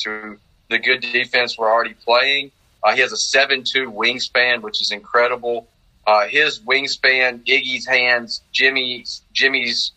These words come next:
overall defense, and Bam's ability to play any position is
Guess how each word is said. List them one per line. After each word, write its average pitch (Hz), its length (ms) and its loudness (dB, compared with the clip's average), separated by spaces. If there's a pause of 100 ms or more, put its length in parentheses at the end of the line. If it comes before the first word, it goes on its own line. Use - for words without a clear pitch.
overall 123 440 2
defense, 120 520 -2
and 107 180 -10
Bam's 120 460 0
ability 110 400 -2
to 107 160 -14
play 117 380 0 (460)
any 135 240 0
position 113 560 -2
is 101 100 -10